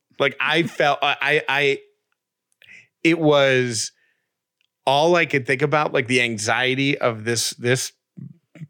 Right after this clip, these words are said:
simple medical procedure was consuming me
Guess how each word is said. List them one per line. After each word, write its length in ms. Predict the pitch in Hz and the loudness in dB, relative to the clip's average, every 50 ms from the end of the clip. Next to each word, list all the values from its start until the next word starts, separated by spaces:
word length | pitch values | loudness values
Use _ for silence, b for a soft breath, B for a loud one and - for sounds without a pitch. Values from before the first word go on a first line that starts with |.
| - - | -16 -8
simple 560 | - - - - - - 151 147 123 156 151 139 | -4 -2 -2 -2 0 0 0 2 2 2 2 2
medical 400 | 123 120 117 123 120 123 135 131 | 2 0 0 -2 -2 -2 -4 -4
procedure 500 | 127 139 131 - 139 135 135 139 147 139 | -4 -4 -4 -2 -2 -2 0 0 -2 -2
was 180 | 127 117 113 | -2 -4 -6
consuming 800 | - - 113 110 101 - - - - - - 139 139 143 147 147 147 | -8 -10 -10 -8 -8 -8 -10 -12 -8 -2 0 0 2 2 0 -2 -2
me 340 | 147 147 156 160 160 180 | -4 -4 -4 -4 -4 -6